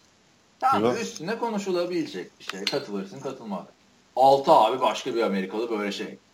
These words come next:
Speaker 1: Kokain fotoğrafları paylaşmış. Tamam, kokainler, şeyler. Anladın mı? Yani hani
Speaker 2: Ha.
Speaker 1: abuk subuk yani. Yani, yani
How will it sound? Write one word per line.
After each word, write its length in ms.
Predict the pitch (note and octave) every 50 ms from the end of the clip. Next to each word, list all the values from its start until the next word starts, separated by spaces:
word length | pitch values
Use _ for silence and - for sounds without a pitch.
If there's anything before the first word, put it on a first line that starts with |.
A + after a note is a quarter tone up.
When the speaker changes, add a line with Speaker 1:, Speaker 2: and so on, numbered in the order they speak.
| _ _ _
Speaker 1:
Kokain 400 | - C#3 - - C3 B2 A2+ G2+
fotoğrafları 580 | A2 G#2+ G2 - - F#2+ F#2 - F#2 F2 E2+
paylaşmış. 640 | - E2+ D#2+ - - - - - _ _ - - - -
Tamam, 160 | - - - -
kokainler, 580 | - G#2 G2+ - - D2 D2 C#2+ C#2+ C2+ C#2 C2+ - _ -
şeyler. 520 | - - - G#2+ F#2+ - - - - - -
Anladın 360 | - A#2 A#2+ C3+ D3 D3+ D#3 D3
mı? 120 | B2+ G#2
Yani 280 | G#2 A2 G#2+ G#2 G2 G2 -
hani 280 | A2 G#2 G2+ G2 F#2+ - - _ _ _ _ _ _ _ _ _ _ _ _ -
Speaker 2:
Ha. 340 | F3+ D#3+ C3+ A#2 B2 - -
Speaker 1:
abuk 320 | - F3 G3+ G3 G#3 G#3 -
subuk 340 | - F#3 D#3+ C#3+ C3 - B2
yani. 360 | A#2 A2 G#2+ G2+ G2+ G2+ G2
Yani, 680 | G2+ G#2 G2+ G2+ G2+ G2+ G2+ G2 G2 G2 F2 F2+ - - - - - - - - _ _ _ _ _ _ _ _ -
yani 240 | F#2 G2 G2+ G2 G2